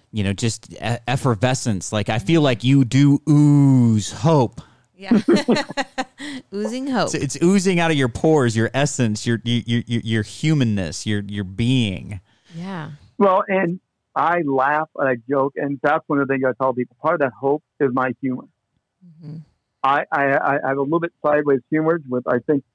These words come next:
Speaker 3: Sean, you may have a little bit sideways humor as well.
Speaker 2: <laughs>
Speaker 3: Uh, <laughs>
Speaker 1: Definitely.
Speaker 3: and
Speaker 1: I, well, I, thi-,
Speaker 3: <laughs>
Speaker 1: I,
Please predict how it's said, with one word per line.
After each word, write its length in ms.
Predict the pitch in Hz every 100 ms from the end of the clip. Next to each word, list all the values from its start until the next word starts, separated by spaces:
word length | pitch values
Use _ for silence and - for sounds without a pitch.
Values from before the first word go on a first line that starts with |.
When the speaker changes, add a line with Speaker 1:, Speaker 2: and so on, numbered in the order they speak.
| _
Speaker 3:
Sean, 220 | 151 139
you 120 | 135
may 80 | 151
have 80 | 139
a 40 | 139
little 160 | 139
bit 140 | 143 -
sideways 360 | 151 143 143 127
humor 240 | 143 143 127
as 120 | 120
well. 240 | 135 160 -
Speaker 2:
<laughs> 60 | - _ -
Speaker 3:
Uh, 160 | 165 135 -
<laughs> 100 | 175 _ 294 294 - 415 - _ -
Speaker 1:
Definitely. 520 | - 151 165 156 135
Speaker 3:
and 120 | 87 - - - -
Speaker 1:
I, 100 | 139
well, 140 | 160 170
I, 160 | 170
thi-, 140 | 175 269 214
Speaker 3:
<laughs> 120 | 180
Speaker 1:
I, 200 | 139 160